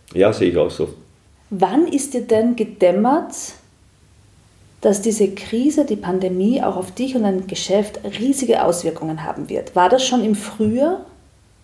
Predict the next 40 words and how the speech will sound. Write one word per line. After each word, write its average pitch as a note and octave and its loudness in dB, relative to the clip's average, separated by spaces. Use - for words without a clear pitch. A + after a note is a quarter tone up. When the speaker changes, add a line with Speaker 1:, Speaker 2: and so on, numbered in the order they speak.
Speaker 1:
Auf E2+ -6
Nicolo A#2+ 4
bezogen? - -2
Speaker 2:
Mhm. G#3+ -2
Speaker 1:
Nein, D#2+ 2
habe F#2 0
im F#2 2
Frühjahr G2+ 2
noch F2+ 0
nicht D#2+ -2
damit D#2 -4
gerechnet. - -8
Ich - -6
habe G2 4
auch G2 0
jetzt G2 0
dann G2 2
über F#2 2
den F2+ 2
Sommer, F#2+ 2
wo, F2+ 2
wo G2 4
man E2 4
eigentlich F2 0
nicht F#2 0
mehr G2 2
viel E2+ -2
gemerkt C#2+ -2
hat, - -2
also - -2
von - -6
der, - -6
von D#2 2
der C#2 4
Pandemie, D#2 -2
sei D#2 2
es D2+ 0
jetzt, - 0
äh, D#2 -2
in, D#2+ -4